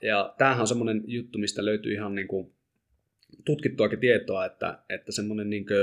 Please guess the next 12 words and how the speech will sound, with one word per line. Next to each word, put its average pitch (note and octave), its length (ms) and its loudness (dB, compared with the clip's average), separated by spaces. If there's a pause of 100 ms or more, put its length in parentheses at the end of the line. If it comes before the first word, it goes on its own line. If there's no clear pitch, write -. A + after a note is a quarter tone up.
(420)
tasokas B2+ 580 4
urheilija F#2+ 760 0 (140)
pääsee A2+ 500 2
tavallaan F#2+ 440 -2
pois A2+ 280 2
siltä G#2 160 -6
mukavuusalueelta G2+ 800 0
ja G2 80 -4
pääsee G#2+ 280 0
semmoisiin G2 340 -6
huippusuorituksiin. G#2+ 1080 -2 (500)
Ja G#2 280 2